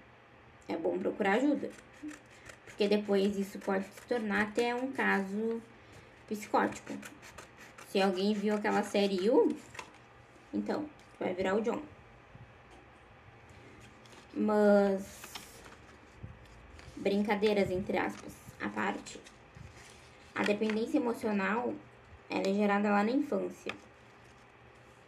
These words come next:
E, como eu falei, ela tem gatilhos na vida adulta.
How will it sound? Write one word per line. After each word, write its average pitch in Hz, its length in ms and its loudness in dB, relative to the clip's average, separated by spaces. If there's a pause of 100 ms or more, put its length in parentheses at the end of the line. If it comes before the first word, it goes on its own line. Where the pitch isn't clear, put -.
(540)
E, 208 480 4
como 214 160 2
eu 214 60 4
falei, 226 520 2
ela 233 180 0
tem 233 200 -2
gatilhos 214 640 -2
na 208 340 2
vida 202 300 0
adulta. - 460 -6